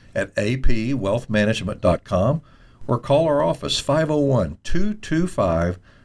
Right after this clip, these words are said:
nine zero four five, and then we can discuss how to get, uh, get your hands on a copy of that, uh, valuable guide.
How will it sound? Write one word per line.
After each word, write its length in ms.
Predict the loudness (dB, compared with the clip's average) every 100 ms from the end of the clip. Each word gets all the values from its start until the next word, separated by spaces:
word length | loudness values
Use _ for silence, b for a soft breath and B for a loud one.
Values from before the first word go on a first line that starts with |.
| b -6
nine 300 | -2 0 0
zero 400 | 0 0 0 -2
four 320 | -2 -2 0
five, 480 | 0 0 0 -2 -4 B B B -8
and 200 | -2 0
then 80 | 2
we 80 | 0
can 160 | 0
discuss 480 | 0 -2 0 0 0
how 120 | -2
to 80 | -2
get, 260 | -2 -2 B B B B
uh, 280 | -2 0 0
get 360 | -2 -4 -2
your 140 | -2 -2
hands 400 | 0 0 0 -2
on 120 | -2
a 60 | -2
copy 380 | -2 -2 -2
of 140 | -2 0
that, 260 | 0 0 -2
uh, 160 | -2
valuable 400 | 0 0 0 -2
guide. 400 | -2 0 0 -2